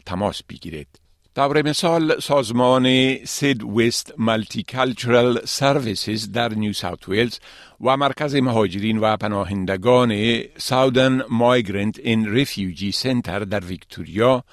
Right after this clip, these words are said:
کورس‌ها و منابع آمادگی برای امتحان تابعیت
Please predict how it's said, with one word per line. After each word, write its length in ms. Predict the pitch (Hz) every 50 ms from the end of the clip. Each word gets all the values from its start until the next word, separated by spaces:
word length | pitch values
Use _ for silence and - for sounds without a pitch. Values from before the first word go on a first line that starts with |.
| - - - - _ _ -
کورس‌ها 480 | - 147 151 131 - - 156 151 147 131
و 140 | 139 139
منابع 500 | 135 131 120 107 98 87 92 95 92 92 90 -
آمادگی 720 | - 80 82 80 82 82 82 76 82 85 82 101 110 117
برای 580 | 107 113 110 117 127 127 131 127 127 127 131 127
امتحان 640 | - 110 107 - - 95 95 92 95 95 92 95 95
تابعیت 640 | 92 - - 73 82 80 76 80 90 107 120 127 120